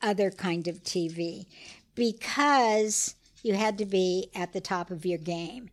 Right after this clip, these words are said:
You could not make a mistake in those days. It was all kinescope. It had to be just all the way through. You couldn't screw up. And so those of us that did live T V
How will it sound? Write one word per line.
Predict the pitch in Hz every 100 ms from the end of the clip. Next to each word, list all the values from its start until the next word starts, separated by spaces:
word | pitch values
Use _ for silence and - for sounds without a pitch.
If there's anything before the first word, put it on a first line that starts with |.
| - - - -
You | 233 269 285
could | - 226
not | 214 214 -
make | 214 -
a |
mistake | 196 175 - - 247 269
in | 220 175
those | 170 160 - -
days. | 160 170 196 -
It | 208
was | 214 208
all | 208
kinescope. | - 240 214 - - 226 208 208 208 - - - -
It | 226 220 -
had | 139 202 220 196
to | 226
be | 202 208 196 196 202 - - 220
just | 208 185 - - - 226 - -
all | 220 226
the | 247
way | 247 240
through. | 226 - 240 240 233 233 226
You | 196 190
couldn't | - 226 233 208 _ _ -
screw | - - 233 233 240 233
up. | 220 226 220 - - - - - -
And | 226 214 208 214 214 214 202 - -
so | - - 240 220 214 214 208 202 - 269
those | 196 220 240 -
of | 254 208
us | 214 196 -
that | 214 196 185
did | 214 233 196
live | 180 170 170 -
T | - 180
V | 170 175 175 170 185